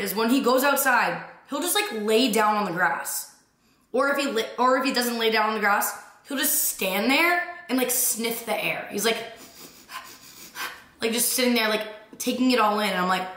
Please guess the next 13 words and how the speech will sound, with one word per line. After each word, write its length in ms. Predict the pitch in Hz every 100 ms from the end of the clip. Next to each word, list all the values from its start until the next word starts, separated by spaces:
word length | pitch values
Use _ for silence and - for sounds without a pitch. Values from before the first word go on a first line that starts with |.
| - - _ _ _ _ _ _ _ _ _ -
"You're, 440 | 208 247 285 - 220
you're 180 | 240 254
supposed 220 | 269 262
to 40 |
be 60 | 285
outside 280 | 262 254 240
to 40 |
go 60 | 220
to 40 |
the 60 | 202
bathroom 400 | 208 208 180 160
right 140 | 165
now, 240 | 151 151